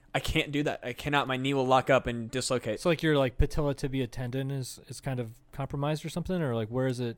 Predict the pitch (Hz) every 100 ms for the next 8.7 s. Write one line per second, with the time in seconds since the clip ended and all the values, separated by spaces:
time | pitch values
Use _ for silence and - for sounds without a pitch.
0 | - - 151 151 151 151 - 156 190 226
1 | 233 175 135 - 110 101 110 117 123 127
2 | 135 139 127 123 - - - - 202 202
3 | 220 262 226 233 202 147 180 170 180 151
4 | 139 131 117 175 170 123 135 131 123 -
5 | 123 135 139 131 131 139 131 127 120 110
6 | - - - 120 - 131 - 151 143 143
7 | 139 139 131 127 131 123 131 123 - -
8 | 123 127 151 160 175 208 208